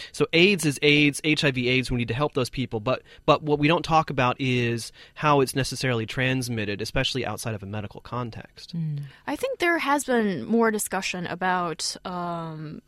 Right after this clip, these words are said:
Speaker 3: the current situation of aids and H I V, how, uh, the people carrying those viruses or their situation or the ways of transmitting it.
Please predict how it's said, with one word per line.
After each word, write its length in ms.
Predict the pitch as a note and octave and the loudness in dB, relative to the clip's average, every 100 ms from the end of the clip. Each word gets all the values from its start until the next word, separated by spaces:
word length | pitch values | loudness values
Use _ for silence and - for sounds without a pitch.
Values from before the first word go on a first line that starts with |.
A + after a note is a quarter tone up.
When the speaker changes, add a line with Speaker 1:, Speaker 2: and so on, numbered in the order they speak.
| - | -12
Speaker 3:
the 80 | F3+ | -2
current 240 | A#3 G#3+ | 0 2
situation 680 | G#3+ - F3 D#3+ - C4 C#4 | 0 -2 -4 -4 -2 -2 -2
of 260 | - F3+ - | -2 -6 -6
aids 380 | F#3 F#3 F#3+ - | -8 -4 -4 -6
and 440 | F3+ F3+ F3 F3 - | -8 -8 -8 -10 -8
H 220 | F3 E3+ | -8 -6
I 140 | F3+ F3 | -6 -8
V, 240 | F3 F3+ | -6 -6
how, 340 | E3+ E3 D#3+ F3 - - - | -6 -4 -4 -6 -12 -16 -8
uh, 320 | F#3 D#3+ D3+ | -4 -4 -4
the 120 | E3 | -8
people 360 | - F#3 - E3+ | -10 -10 -6 -6
carrying 540 | - F#3+ F#3+ F#3 F3 | -4 -4 -2 -2 -4
those 220 | E3+ D#3+ | -6 -6
viruses 680 | F3 F3 F3 - E3+ E3 E3 - | -4 -4 -4 -6 -6 -6 -6 -6
or 220 | E3 D#3+ | -6 -6
their 120 | - | -8
situation 680 | E3 E3+ E3 E3+ F3 F3 E3 | -10 -8 -6 -6 -4 -6 -6
or 240 | - E3 D#3+ | -6 -6 -8
the 80 | |
ways 320 | E3 E3+ D#3+ - | -6 -6 -6 -6
of 80 | |
transmitting 560 | - F#3 F3 E3+ D#3+ E3 | -6 -6 -4 -4 -4 -2
it. 160 | E3+ | -4